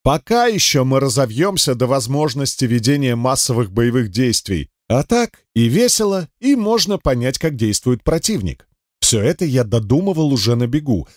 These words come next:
Нужно занять удобное место для отражения атаки, а потом, если выживу, можно избегать на вражескую территорию, посмотреть, как живут в техническом мире. Но для этого нужно распределить характеристики. Эх, жаль, нет времени сбегать до личной комнаты.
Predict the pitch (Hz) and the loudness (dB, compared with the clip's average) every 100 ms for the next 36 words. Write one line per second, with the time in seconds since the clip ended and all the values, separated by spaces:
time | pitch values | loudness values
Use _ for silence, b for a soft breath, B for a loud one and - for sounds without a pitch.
0 | b - 139 123 120 98 127 139 170 123 | b 0 2 2 0 0 0 0 -2 0
1 | 117 117 107 101 127 185 - 160 160 147 | 0 0 0 0 0 0 -2 0 0 0
2 | 123 101 123 120 147 - 151 - 78 - | -2 0 0 0 -2 -2 -6 -6 -10 -8
3 | - 98 104 185 233 87 - - 113 107 | -6 -4 -2 0 0 -2 -10 -4 -2 0
4 | 85 78 117 233 143 87 64 b b - | -2 -2 0 2 0 -2 -6 b b 0
5 | 233 247 262 262 147 139 143 175 180 151 | 2 2 0 -2 0 0 0 -2 -2 0
6 | 131 135 - 170 - 196 196 117 104 104 | -2 -2 -2 -4 -2 -4 0 0 0 -2
7 | 101 b - 139 110 98 - 170 190 - | -4 b -2 -2 -2 -6 -2 0 0 0
8 | 139 147 156 139 147 - 170 - 127 - | 0 2 0 0 -4 -4 -6 -4 -2 -2
9 | 135 - 170 175 113 78 69 b b b | -2 -2 -2 0 0 -2 -12 b b b
10 | b 135 104 107 165 185 180 139 139 151 | b 2 4 2 2 0 0 0 0 0
11 | 147 - - 135 120 107 123 - 135 120 | 0 -2 -2 0 0 0 0 -2 -2 -2
12 | 185 180 - - - 78 - b b - | -2 -2 -4 -6 -4 -6 -6 b b 0
13 | 175 110 107 143 123 131 - 151 180 123 | 0 2 0 0 0 -2 0 0 0 0
14 | 117 110 156 127 101 151 180 - 156 175 | -2 0 0 0 0 -2 -2 -2 -2 -2
15 | 160 98 82 78 | -2 -4 -10 -14